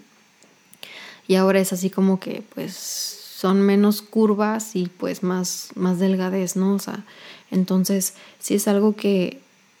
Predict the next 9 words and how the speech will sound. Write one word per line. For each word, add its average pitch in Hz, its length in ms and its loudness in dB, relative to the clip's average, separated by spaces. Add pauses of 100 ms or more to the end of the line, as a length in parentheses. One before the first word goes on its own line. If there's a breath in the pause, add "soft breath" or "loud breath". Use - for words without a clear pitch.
(600)
que 214 100 2
yo 226 180 2
creo 220 260 0
que 214 420 0 (300)
no 262 200 6
es 285 160 2
un 277 140 4
buen 262 140 0
ejemplo 220 960 0